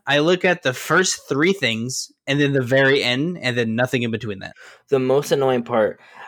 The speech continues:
Speaker 2: I, ugh, I hate when I have to go to my library, and I hope this changed, but I go
Speaker 1: Oh,
Speaker 2: to my,
Speaker 1: Jesus, I
Speaker 2: I,
Speaker 1: know exactly what you're about
Speaker 2: I
Speaker 1: to
Speaker 2: go
Speaker 1: say.
Speaker 2: to my
Speaker 1: Go ahead.
Speaker 2: library,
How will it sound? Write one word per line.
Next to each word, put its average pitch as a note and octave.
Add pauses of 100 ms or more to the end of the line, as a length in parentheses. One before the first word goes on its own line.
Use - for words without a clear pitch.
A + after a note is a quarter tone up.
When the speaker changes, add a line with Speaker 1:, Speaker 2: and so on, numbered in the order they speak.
Speaker 2:
I, A#2
ugh, A2+ (260)
I A#2+
hate C3+
when C3+
I C3
have B2+
to C#3
go B2
to C#3
my B2
library, G#2
and G#2
I G#2
hope A#2+
this - (140)
changed, A#2 (340)
but A#2+
I A2+
go B2+
Speaker 1:
Oh, C#3
Speaker 2:
to -
my, C#3
Speaker 1:
Jesus, G#2
I B2+
Speaker 2:
I, B2+
Speaker 1:
know A#2+
exactly A#2
what G#2+
you're G2+
about G2
Speaker 2:
I B2
Speaker 1:
to A#2
Speaker 2:
go C#3
Speaker 1:
say. D3
Speaker 2:
to D3+
my D#3+
Speaker 1:
Go C#3+ (100)
ahead. B2+
Speaker 2:
library, A#2